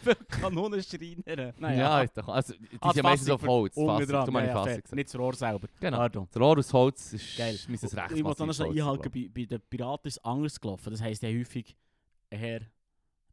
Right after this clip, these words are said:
Speaker 1: egalitärere Gesellschaft
Speaker 2: Sehr,
Speaker 1: gehabt.
Speaker 2: sehr.
Speaker 1: Ist es
Speaker 2: Also, dann
Speaker 1: so?
Speaker 2: machen wir den Exkurs jetzt schon
Speaker 1: Nein,
Speaker 2: hier.
Speaker 1: sicher. Let's
Speaker 2: Lass
Speaker 1: go,
Speaker 2: dir,
Speaker 1: go,
Speaker 2: der,
Speaker 1: das ist
Speaker 2: der, weißt du,
Speaker 1: wichtig.
Speaker 2: warum das Piraten so einen furchtbaren Ruf hatten?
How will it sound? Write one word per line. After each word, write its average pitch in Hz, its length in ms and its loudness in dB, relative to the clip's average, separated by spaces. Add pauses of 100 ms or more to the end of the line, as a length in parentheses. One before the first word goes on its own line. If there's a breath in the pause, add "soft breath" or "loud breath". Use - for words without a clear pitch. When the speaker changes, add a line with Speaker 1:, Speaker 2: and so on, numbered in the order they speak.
(140)
Speaker 1:
egalitärere 120 920 -6
Gesellschaft 127 500 -8
Speaker 2:
Sehr, 220 240 6
Speaker 1:
gehabt. 104 360 -6
Speaker 2:
sehr. 202 160 2
Speaker 1:
Ist 175 60 2
es 151 60 -4
Speaker 2:
Also, 180 180 4
dann 254 100 6
Speaker 1:
so? 262 60 4
Speaker 2:
machen 202 160 0
wir 202 60 4
den 180 100 2
Exkurs 185 420 10
jetzt 175 220 0
schon 160 100 4
Speaker 1:
Nein, 156 200 8
Speaker 2:
hier. 151 180 8
Speaker 1:
sicher. - 180 -4
Let's 180 220 -2
Speaker 2:
Lass 202 200 6
Speaker 1:
go, 220 80 6
Speaker 2:
dir, - 20 6
Speaker 1:
go, 208 140 6
Speaker 2:
der, 214 100 8
Speaker 1:
das 190 100 6
ist 165 40 -6
Speaker 2:
der, 202 60 0
weißt 196 100 2
du, 247 40 8
Speaker 1:
wichtig. 339 180 4
Speaker 2:
warum 339 140 4
das 285 120 -2
Piraten 196 480 4
so - 120 -2
einen 180 220 0
furchtbaren 170 540 4
Ruf 151 240 4
hatten? 147 380 2